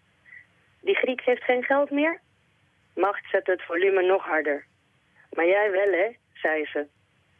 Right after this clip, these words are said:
Macht liet zijn afstandsbediening hangen. "Moppie," zei hij. "Het werkte altijd als hij moppie zei.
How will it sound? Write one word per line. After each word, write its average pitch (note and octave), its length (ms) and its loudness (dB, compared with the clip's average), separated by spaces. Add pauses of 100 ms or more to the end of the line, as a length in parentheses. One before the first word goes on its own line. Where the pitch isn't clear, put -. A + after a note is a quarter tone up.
Macht F#3+ 300 -2
liet F#3 160 -6
zijn E3 160 0
afstandsbediening E3+ 880 0
hangen. C#3+ 340 -2 (960)
"Moppie," B3 520 0 (100)
zei E3 280 0
hij. D3 320 -4 (200)
"Het D3 180 -4
werkte F#3+ 340 2
altijd F3 460 0
als E3+ 120 -2
hij D#3 120 0
moppie D#3 440 -2
zei. C#3+ 320 -4